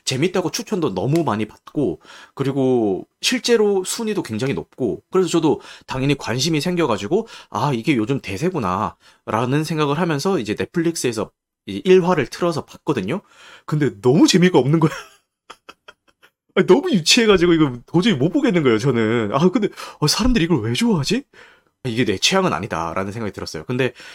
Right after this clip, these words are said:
이게 이거랑 비슷한 결을 가졌던 게 그 귀멸의 칼날,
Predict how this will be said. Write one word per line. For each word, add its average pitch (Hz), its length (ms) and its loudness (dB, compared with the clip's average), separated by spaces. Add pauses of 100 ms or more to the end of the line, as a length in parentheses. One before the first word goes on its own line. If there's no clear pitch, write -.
(100)
이게 143 220 -2
이거랑 190 400 4
비슷한 180 500 0
결을 135 460 2
가졌던 131 380 -4
게 92 260 -4 (440)
그 104 160 -6
귀멸의 208 420 2
칼날, 90 420 -6